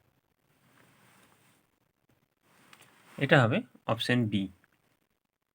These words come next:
নেক্সট প্রশ্ন, সেন্ট্রোমিয়ার ক্রোমোজোমের শেষ প্রান্তে থাকলে তাকে বলে, পেজ নম্বর একচল্লিশ,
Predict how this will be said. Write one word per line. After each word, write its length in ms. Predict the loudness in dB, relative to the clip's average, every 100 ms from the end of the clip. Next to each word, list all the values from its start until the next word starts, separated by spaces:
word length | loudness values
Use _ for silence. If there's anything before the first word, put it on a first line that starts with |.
| _ _ _ _ _ _ _ _ _ _ _ -20 _ -2
নেক্সট 200 | -2 0 -8
প্রশ্ন, 220 | -6 -6 -6 -8 _ _ _ _ _ -20 -20 _ _ _ -8
সেন্ট্রোমিয়ার 680 | 0 0 2 -2 0 0 -2
ক্রোমোজোমের 500 | 2 2 2 0 -2 -6 -2
শেষ 180 | -2 -2 -2
প্রান্তে 300 | -4 -4 -6 -4
থাকলে 260 | -4 -4 -4 -2
তাকে 180 | 0 0
বলে, 160 | -2 -2 -6 _ _ _ _ _ _ _ -20 -20 _ _ _ _ _ _ _ _ _ _ _ _ _ -4 0
পেজ 120 | 2 2
নম্বর 180 | 2 0
একচল্লিশ, 420 | 0 -2 -2 -2